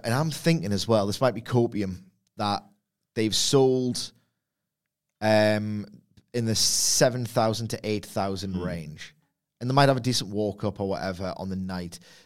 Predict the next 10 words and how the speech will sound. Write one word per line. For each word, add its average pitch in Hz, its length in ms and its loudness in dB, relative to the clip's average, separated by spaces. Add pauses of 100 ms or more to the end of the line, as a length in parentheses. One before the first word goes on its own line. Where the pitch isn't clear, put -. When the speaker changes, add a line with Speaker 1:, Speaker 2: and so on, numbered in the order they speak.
(140)
Speaker 1:
That's - 420 0
well 117 300 4
below 107 400 -2
the 104 140 -2
expectation. 113 1300 -6
Speaker 2:
Mm. 90 380 -6
Speaker 1:
So - 160 -6
maybe 127 460 2
Tony 117 360 -4
Khan 90 600 -4